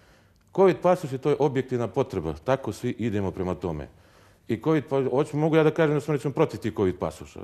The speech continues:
jer to narušava prava, ljudska prava, jel tako to? <laughs> Ko ima covid pasoš, može da uđe u avion, ko nema, ne može da uđe u avion. I ko ima covid pasoš, moće da se zapošljava, ko nema, neće moći da zapošljava.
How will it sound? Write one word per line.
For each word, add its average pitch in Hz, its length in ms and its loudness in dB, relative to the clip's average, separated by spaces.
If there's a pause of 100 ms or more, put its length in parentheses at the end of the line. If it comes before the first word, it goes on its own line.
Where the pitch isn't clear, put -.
jer 87 80 -8
to 117 140 -2
narušava 117 440 0
prava, 113 320 0
ljudska 113 280 -4
prava, 127 260 2
jel 78 80 -4
tako 92 260 -6
to? 85 240 -8 (280)
<laughs> 107 300 -4
Ko 107 140 0
ima 113 180 0
covid 110 260 0
pasoš, 123 340 0
može 117 200 -2
da 117 60 -2
uđe 113 160 -2
u 104 40 2
avion, 127 280 0 (300)
ko 123 140 2
nema, 127 240 2
ne 160 80 4
može 139 160 4
da 123 40 6
uđe 101 120 2
u 104 40 4
avion. 82 240 0 (380)
I 127 260 4 (260)
ko 120 120 2
ima 131 160 2
covid 139 260 0
pasoš, 143 240 4
moće 135 200 -2
da 127 40 -2
se 117 120 -4
zapošljava, 123 520 0
ko 127 160 0
nema, 143 200 2
neće 151 240 4
moći 110 120 2
da 95 60 -2
zapošljava. 95 520 -4